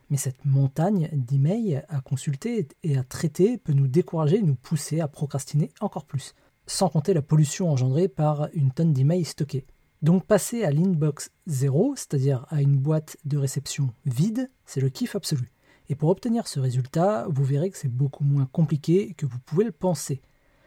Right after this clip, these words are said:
La première chose à savoir est que votre boîte de réception sert uniquement aux emails non lus ou qui attendent une réponse.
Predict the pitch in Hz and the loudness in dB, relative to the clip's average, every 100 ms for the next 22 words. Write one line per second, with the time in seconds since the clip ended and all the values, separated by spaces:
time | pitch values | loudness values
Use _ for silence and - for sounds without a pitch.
0 | _ - 143 - 214 208 226 170 139 151 | _ -6 -4 0 0 0 -2 -2 -2 -2
1 | 139 208 240 214 - 156 - 131 139 - | 0 0 -2 -6 -4 -4 -2 -2 -4 -4
2 | 135 156 147 139 147 - 139 151 170 202 | -2 -2 -2 -2 -4 -4 -6 -2 -4 -4
3 | - 139 - 170 165 139 160 180 - 151 | -6 -6 -2 2 2 2 -2 -2 -6 -6
4 | 117 143 156 151 160 147 165 160 165 - | -2 0 2 2 2 4 4 4 2 -2
5 | _ _ - 131 - - 180 - 175 196 | _ _ -8 -6 -8 -6 -6 -2 0 0
6 | 202 - 165 151 139 156 - | -2 0 0 2 -4 -10 -14